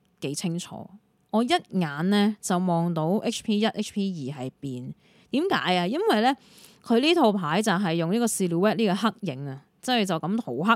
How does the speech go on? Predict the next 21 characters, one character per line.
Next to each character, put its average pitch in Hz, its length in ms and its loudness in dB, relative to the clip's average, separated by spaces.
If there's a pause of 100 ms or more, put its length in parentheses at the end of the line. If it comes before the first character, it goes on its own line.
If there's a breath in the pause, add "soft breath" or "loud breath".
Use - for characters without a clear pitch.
一 233 60 -4
笪 165 380 -2
呢 180 240 -2
嚟 143 100 -4
代 175 340 0
表 196 360 2
呢 269 100 0
個 220 120 2
人 143 180 -4
物 202 360 2 (300 loud breath)
或 175 100 -4
者 214 100 0
代 190 240 0
表 180 200 0
所 202 220 0
有 208 100 2
嘅 180 80 -2
圖 165 180 -4
像 147 140 -6
細 143 280 -6
節， - 220 -10